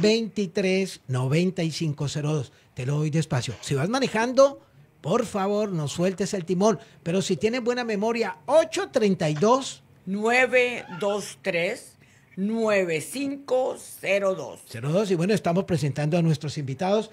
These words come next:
Speaker 1: Eh, Rosa, Camila, tú eres escritora, tienes libros también, cuéntanos. No.
Speaker 2: Ella es la que plasma toda la fantasía de los escritores.
Speaker 1: Bueno, entonces, ¿cómo lo hace? Cuéntanos, Rosa, a ver.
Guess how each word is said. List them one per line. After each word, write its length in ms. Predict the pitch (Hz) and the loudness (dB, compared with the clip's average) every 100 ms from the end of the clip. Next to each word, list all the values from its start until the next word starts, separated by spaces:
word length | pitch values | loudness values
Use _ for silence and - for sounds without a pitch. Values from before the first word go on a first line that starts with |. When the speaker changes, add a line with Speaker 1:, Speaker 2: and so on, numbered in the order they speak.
| - - - - | -14 -20 -20 -12
Speaker 1:
Eh, 300 | 190 214 - | -10 -10 -12
Rosa, 600 | 180 202 254 254 226 196 | -4 4 4 4 0 -4
Camila, 680 | 190 190 233 254 247 247 240 - | -4 -2 -2 0 0 0 -4 -6
tú 480 | - 214 220 226 233 190 | 2 6 8 8 6 2
eres 640 | 185 196 214 214 208 - | 0 4 4 4 0 -4
escritora, 680 | 165 151 151 120 170 202 202 | -6 -4 -4 0 2 4 2
tienes 280 | 170 147 156 | 0 0 2
libros 500 | 160 208 240 208 202 | 4 4 6 4 2
también, 340 | - 151 190 208 | -2 -2 -2 0
cuéntanos. 600 | 170 151 117 95 85 - _ _ _ _ _ | -2 -4 -6 -10 -14 -20 _ _ _ _ _
No. 260 | 147 127 - _ _ - | -2 -2 -6 _ _ -2
Speaker 2:
Ella 420 | 214 226 254 247 | 0 4 4 4
es 120 | 247 226 | 2 2
la 200 | 240 240 | 0 0
que 120 | 160 | -6
plasma 800 | - 214 220 180 156 160 160 - - | -4 0 0 0 -6 -8 -10 -14 -4
toda 300 | 214 220 220 | 2 6 6
la 140 | 196 | 4
fantasía 800 | - 170 151 147 131 180 185 170 - - | -2 -6 -6 -8 -10 -6 -4 -2 -4 -6
de 160 | 196 185 | -4 -4
los 220 | 143 - | -6 -12
escritores. 500 | 127 - 113 107 95 | -16 -16 -14 -10 -2
Speaker 1:
Bueno, 80 | 143 | -2
entonces, 260 | 143 127 - | 0 -2 0
¿cómo 220 | 143 151 | 0 0
lo 180 | 143 123 | 0 -4
hace? 320 | 147 - 208 | -6 -8 -8
Cuéntanos, 580 | 135 175 247 262 220 139 | -8 -8 -6 -4 -2 -4
Rosa, 380 | 156 220 240 147 | -4 -6 -8 -8
a 40 | |
ver. 280 | 156 254 | -8 -10